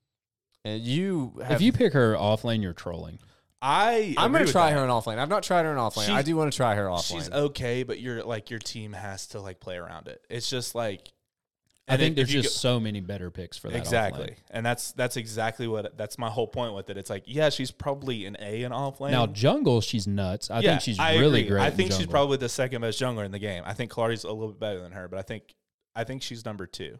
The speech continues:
Speaker 3: I
Speaker 1: Well, if
Speaker 3: think,
Speaker 1: we're
Speaker 3: I think
Speaker 1: putting,
Speaker 3: Crunch is better than
Speaker 1: if we're
Speaker 3: all of them.
Speaker 1: putting, if we're putting Kalari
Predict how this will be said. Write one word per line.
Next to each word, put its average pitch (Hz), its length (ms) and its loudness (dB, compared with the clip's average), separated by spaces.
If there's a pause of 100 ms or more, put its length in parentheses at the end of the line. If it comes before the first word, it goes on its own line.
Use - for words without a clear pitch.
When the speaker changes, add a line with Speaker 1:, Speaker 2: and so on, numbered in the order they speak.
(120)
Speaker 3:
I 139 160 4
Speaker 1:
Well, - 20 4
if - 80 4
Speaker 3:
think, 160 100 2
Speaker 1:
we're 214 60 0
Speaker 3:
I - 20 0
think 135 100 2
Speaker 1:
putting, 147 160 0
Speaker 3:
Crunch 113 200 -4
is 92 80 -12
better 87 340 -10
than - 120 -4
Speaker 1:
if 147 100 0
we're 185 140 0
Speaker 3:
all - 120 -4
of - 80 0
them. 147 100 -6
Speaker 1:
putting, 120 200 -8
if 143 160 -4
we're 196 100 -4
putting 180 200 -4
Kalari 120 760 2